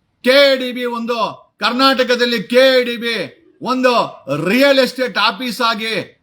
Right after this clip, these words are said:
ಕನ್ವರ್ಟ್ ಆಗಿದೆ. ಇಪ್ಪತ್ತು ವರ್ಷಗಳಿಂದ ಕೆ ಡಿ ಬಿ ಮಾಡ್ತಾ ಇರೋದೆಲ್ಲ ರಿಯಲ್ ಎಸ್ಟೇಟ್ ಕೆಲಸ. ಏ,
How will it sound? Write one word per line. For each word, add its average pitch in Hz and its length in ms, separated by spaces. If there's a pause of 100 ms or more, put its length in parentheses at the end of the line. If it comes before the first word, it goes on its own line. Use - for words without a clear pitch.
ಕನ್ವರ್ಟ್ 247 440
ಆಗಿದೆ. 214 640 (140)
ಇಪ್ಪತ್ತು 247 500
ವರ್ಷಗಳಿಂದ 233 600 (460)
ಕೆ 262 240
ಡಿ 247 100
ಬಿ 233 120
ಮಾಡ್ತಾ 220 340
ಇರೋದೆಲ್ಲ 214 320
ರಿಯಲ್ 220 320
ಎಸ್ಟೇಟ್ 220 400
ಕೆಲಸ. 208 280 (1500)
ಏ, 214 120